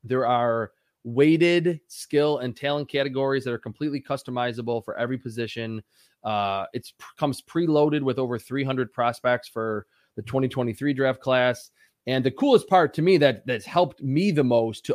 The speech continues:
organize my whole draft process, as you are grading players, and you can use any grading scale you want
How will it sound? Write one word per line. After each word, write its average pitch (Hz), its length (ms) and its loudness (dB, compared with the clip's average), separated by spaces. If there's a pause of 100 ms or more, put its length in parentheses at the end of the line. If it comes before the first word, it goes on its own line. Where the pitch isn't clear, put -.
organize 135 600 2
my 113 240 -6 (200)
whole 135 200 -2
draft 127 460 -4
process, 98 520 -8 (540)
as 175 560 2
you 156 160 2
are 143 120 2
grading 139 520 0
players, 107 520 -2
and 123 100 -4
you 139 60 -6
can 123 120 -8
use 113 200 -4 (200)
any 147 220 0
grading 131 380 0
scale 110 320 -4
you 104 120 -4
want 85 280 -10